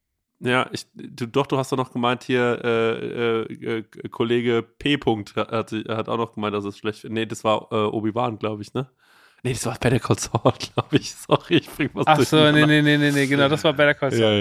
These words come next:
Speaker 1: ja, naja. Es muss immer jemand geben, der das schlecht findet, Maxi, das ist doch völlig klar. Ähm,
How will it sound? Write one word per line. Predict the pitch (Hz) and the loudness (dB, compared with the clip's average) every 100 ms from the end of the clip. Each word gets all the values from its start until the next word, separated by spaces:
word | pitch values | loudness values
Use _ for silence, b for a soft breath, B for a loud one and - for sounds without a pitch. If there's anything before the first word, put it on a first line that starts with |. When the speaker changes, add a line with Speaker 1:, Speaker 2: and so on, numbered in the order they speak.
| 101 101 | 2 -2
Speaker 1:
ja, | |
naja. | 104 104 101 127 B B - | -4 -4 -6 -10 B B -6
Es | 143 | -2
muss | 202 202 | -2 0
immer | 185 196 | 2 4
jemand | 180 170 160 - | 4 4 0 6
geben, | 160 156 | 8 8
der | 139 | 6
das | 120 | 6
schlecht | - 135 - | 4 4 4
findet, | 117 104 | -4 -2
Maxi, | 104 - 107 | -6 -6 -8
das | 120 | -8
ist | - | -4
doch | 123 | -2
völlig | 131 113 - | 0 0 0
klar. | 95 - B B - | -4 -4 B B 0
Ähm, | 143 151 160 156 | 6 8 8 2